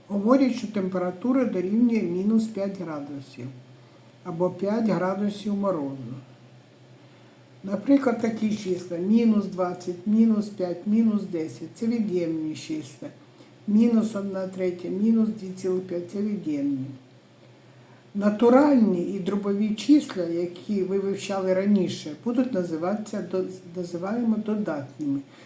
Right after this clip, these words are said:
Число нуль не належить ні до додатних, ні до від'ємних. Використання знака плюс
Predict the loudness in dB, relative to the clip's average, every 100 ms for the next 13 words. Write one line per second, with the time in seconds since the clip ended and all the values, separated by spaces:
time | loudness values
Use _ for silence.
0 | -16 0 0 2 4 6 10 10 8 2
1 | -12 -20 -20 -20 -20 -20 -20 -20 -20 -20
2 | -20 -20 -8 2 6 8 6 4 2 0
3 | -2 2 2 4 2 2 6 6 6 2
4 | -6 -6 -8 -2 0 2 2 2 -2 -2
5 | 0 0 -4 -8 -14 -20 -20 -20 -20 -20
6 | -20 -20 -20 -20 -20 -20 -20 -20 -20 -20
7 | -6 -2 2 2 2 2 4 6 6 4
8 | 6 6 4 0 0 6 10 10 8 -2